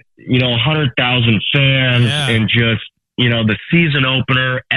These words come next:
Speaker 1: everyone's watching, prime time was as electric as it gets. And then it also turned out to be, you know, an overtime thriller where Texas ended up winning. And it was like,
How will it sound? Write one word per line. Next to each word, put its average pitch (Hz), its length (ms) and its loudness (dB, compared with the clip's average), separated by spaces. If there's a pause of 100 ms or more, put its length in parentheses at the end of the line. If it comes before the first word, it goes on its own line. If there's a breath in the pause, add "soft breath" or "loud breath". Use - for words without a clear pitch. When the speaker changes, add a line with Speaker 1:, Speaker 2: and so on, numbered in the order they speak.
(120)
Speaker 1:
everyone's 139 480 2
watching, 107 840 0 (200)
prime 113 380 0
time 107 560 0 (200)
was 101 600 0
as 123 220 0
electric 113 720 0
as 104 220 0
it 101 240 0
gets. 92 460 0
And 101 180 0
then 104 160 -2
it 110 140 0
also 120 440 0
turned 120 260 2
out 113 240 -4 (260)
to 117 60 4
be, 104 420 0 (160)
you 107 160 2
know, 107 240 -2
an 107 140 -2
overtime 117 680 0 (100)
thriller 113 580 0
where 95 420 0
Texas 117 420 0
ended 110 240 0
up 95 160 -2
winning. 92 720 0 (160)
And 101 340 0
it 107 120 0
was 107 220 0
like, 101 300 0